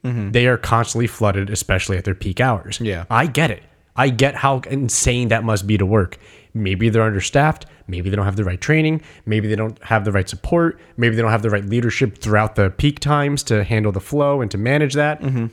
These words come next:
Speaker 2: Okay. But I've been dealing with that kind of, like, what kind of experience am I gonna get? It's probably gonna be a bad one since last year.
Speaker 1: Yeah.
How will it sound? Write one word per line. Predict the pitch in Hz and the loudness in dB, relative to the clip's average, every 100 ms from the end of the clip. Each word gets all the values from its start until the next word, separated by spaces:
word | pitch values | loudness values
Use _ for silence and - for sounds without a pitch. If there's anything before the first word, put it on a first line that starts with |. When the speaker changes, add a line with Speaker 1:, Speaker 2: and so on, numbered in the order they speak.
| - | -6
Speaker 2:
Okay. | 190 233 190 98 - _ _ _ _ _ _ _ _ _ _ _ _ _ | -2 0 0 -4 -10 _ _ _ _ _ _ _ _ _ _ _ _ _
But | - 165 | -4 -2
I've | 165 226 | 0 0
been | 233 202 | 2 2
dealing | 127 165 185 165 | 2 2 2 2
with | 135 - | 2 0
that | 131 143 | -2 -2
kind | 151 143 | 0 0
of, | 127 | 2
like, | 110 107 92 - - _ _ _ _ _ _ | 2 0 -2 -8 -16 _ _ _ _ _ _
what | 110 117 120 | -4 -2 0
kind | 139 127 | 0 0
of | |
experience | 113 - - 113 120 | 0 -2 0 2 2
am | 120 | 2
I | 113 | 2
gonna | 110 104 | 2 2
get? | 92 92 107 - | 2 2 0 -2
It's | 95 - | -6 -2
probably | - 98 104 | 0 2 2
gonna | 104 | 2
be | 101 98 | 2 0
a | |
bad | 90 92 95 | 0 0 0
one | 120 139 147 - _ _ _ _ | 2 0 -4 -12 _ _ _ _
since | - - 180 - | -4 -2 0 0
last | 139 156 - - | 0 0 -2 -2
year. | 131 160 110 85 | 2 2 0 -4
Speaker 1:
Yeah. | 113 104 104 98 | -8 -6 -4 -6